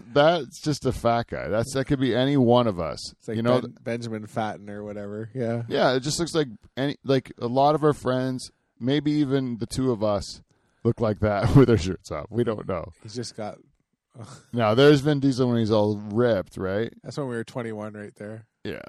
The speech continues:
Speaker 1: I mean, I do that too. If you offer me a bunch of money for a movie, I'll go, I'll eat right, I'll
Speaker 2: Oh,
Speaker 1: do
Speaker 2: yeah.
Speaker 1: exercise th-, two, three times a day,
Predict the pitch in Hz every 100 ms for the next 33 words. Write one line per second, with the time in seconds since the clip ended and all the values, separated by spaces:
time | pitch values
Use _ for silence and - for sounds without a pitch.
0 | - 107 151 190 226 233 214 165 - 175
1 | 135 151 165 170 160 156 131 143 139 131
2 | 117 120 127 120 117 107 113 117 147 123
3 | 123 127 123 120 120 117 - _ - 92
4 | 110 139 113 123 123 131 123 - 98 95
5 | 113 110 139 127 131 - 127 143 127 117
6 | - _ _ _ 127 127 - - 127 120
7 | 127 123 120 110 104 110 117 117